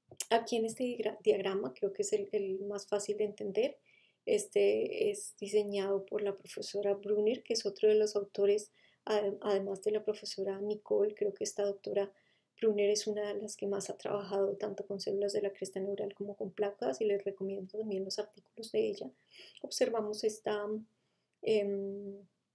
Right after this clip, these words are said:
imagen de cómo progresa el desarrollo de la plácodas, de las plácodas y cómo,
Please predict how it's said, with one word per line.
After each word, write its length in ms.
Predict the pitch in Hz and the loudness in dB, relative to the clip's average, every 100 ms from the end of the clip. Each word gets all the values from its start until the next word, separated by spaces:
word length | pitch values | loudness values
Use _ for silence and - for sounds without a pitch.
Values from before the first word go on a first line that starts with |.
| _ | _
imagen 720 | 247 240 214 202 202 220 254 - _ - | 2 6 6 6 2 -2 -4 -10 _ 4
de 260 | 202 190 - | 6 6 2
cómo 300 | 208 196 - | 2 2 0
progresa 600 | - 208 196 190 - - _ _ | 2 2 4 0 -2 -10 _ _
el 140 | - | -4
desarrollo 500 | 196 180 180 180 - | -2 -4 -4 -6 -6
de 60 | 196 | -6
la 140 | 196 | -6
plácodas, 580 | - 190 - 202 190 - _ _ - | -6 -8 -4 -4 -4 -10 _ _ 0
de 100 | 240 | 0
las 160 | 226 | 0
plácodas 520 | 226 - - 214 208 220 | -4 -6 -2 -2 -2 -6
y 80 | |
cómo, 420 | - 208 202 202 | -8 -6 -2 -4